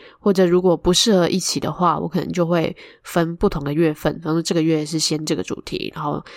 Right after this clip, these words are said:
下个月是，呃，另外一个人指定的主题这样子。那这个部分都是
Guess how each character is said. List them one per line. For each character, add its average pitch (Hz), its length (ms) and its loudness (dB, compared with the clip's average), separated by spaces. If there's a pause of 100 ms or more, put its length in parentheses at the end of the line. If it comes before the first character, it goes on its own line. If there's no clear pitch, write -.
(100)
下 185 220 0
个 160 100 2
月 151 240 0
是， 156 320 -2
呃， - 180 -6 (100)
另 175 140 2
外 165 120 2
一 135 40 -8
个 - 120 -10
人 151 80 -12
指 139 160 -8
定 160 160 -4
的 - 100 -8
主 - 200 -8
题 - 280 -12
这 - 100 -6
样 147 200 -10
子。 - 100 -12 (200)
那 208 120 2
这 233 160 0
个 170 180 2
部 185 240 0
分 175 280 0
都 160 160 0
是 175 360 2